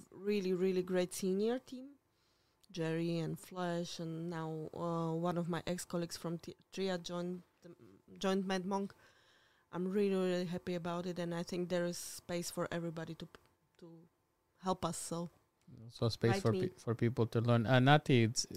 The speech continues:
Speaker 1: Yes,
Speaker 2: it,
Speaker 1: that's cool.
Speaker 2: yeah, it will be learning experience for you. Everybody wins, I think.
Speaker 1: Yes.
Speaker 2: What do you think of those platforms? So maybe we can just segue since you mentioned TikTok.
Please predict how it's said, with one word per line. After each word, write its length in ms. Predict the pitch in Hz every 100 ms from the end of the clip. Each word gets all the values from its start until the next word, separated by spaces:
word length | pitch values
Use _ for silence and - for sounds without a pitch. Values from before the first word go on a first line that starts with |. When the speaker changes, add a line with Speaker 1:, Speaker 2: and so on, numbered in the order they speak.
| -
Speaker 1:
Yes, 240 | 226 427
Speaker 2:
it, 40 | -
Speaker 1:
that's 160 | 320
cool. 240 | - 294 480 _
Speaker 2:
yeah, 220 | 139 151 262 262 _ _ _ _ _ _ _ _ _
it 80 | 156
will 140 | 135 131
be 140 | 135
learning 360 | 127 127 147 143
experience 500 | 117 - 143 139 131
for 140 | 127
you. 240 | 120 139 131
Everybody 480 | 117 120 110 107 110
wins, 460 | 107 98 - - _ _ _ _ 113
I 60 |
think. 340 | 107 117 113 -
Speaker 1:
Yes. 220 | - 165 165 - _ - _
Speaker 2:
What 160 | - 139
do 60 | 190
you 100 | 190
think 320 | 180 180 -
of 100 | 135
those 500 | 139 139 117 - - - _ - -
platforms? 480 | - 135 - 131 123
So 80 | 127
maybe 280 | 156 202 208
we 140 | 196
can 260 | 190 180 160
just 280 | 170 -
segue 360 | 165 170 160 147
since 300 | - 127 120
you 60 | 123
mentioned 420 | 131 139 135 107
TikTok. 560 | 165 165 - 110 -